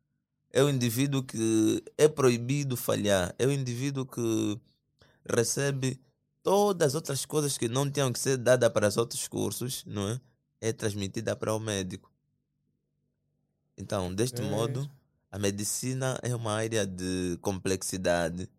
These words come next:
Speaker 1: porque não olha apenas a-, de forma superficial, não é?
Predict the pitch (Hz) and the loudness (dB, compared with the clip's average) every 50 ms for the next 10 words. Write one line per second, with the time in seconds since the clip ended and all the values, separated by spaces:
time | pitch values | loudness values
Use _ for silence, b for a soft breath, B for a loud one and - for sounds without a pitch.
0 | _ _ _ _ _ _ _ _ _ _ _ _ _ - - - - 110 110 120 | _ _ _ _ _ _ _ _ _ _ _ _ _ -14 -10 -2 -2 0 2 2
1 | 131 135 127 131 131 131 127 120 117 - - 123 123 123 117 113 113 113 110 - | 2 2 4 2 2 2 4 2 2 2 2 0 2 4 4 4 2 2 0 -4
2 | - - - 104 - - - 101 104 104 - - 120 120 120 117 - - - - | -4 -2 -2 -2 -2 -4 -8 -8 -8 -6 -2 -2 0 0 0 -4 -4 -8 -12 -14
3 | - - - - - 123 117 - - 113 - - 131 120 107 101 95 98 - _ | -12 -12 -10 -2 -2 -2 -2 -2 -6 -6 -4 0 2 4 6 6 4 2 0 _
4 | _ _ _ _ _ _ _ _ _ _ _ _ - 98 98 98 107 120 131 | _ _ _ _ _ _ _ _ _ _ _ _ -10 -6 -2 -2 -2 -2 -2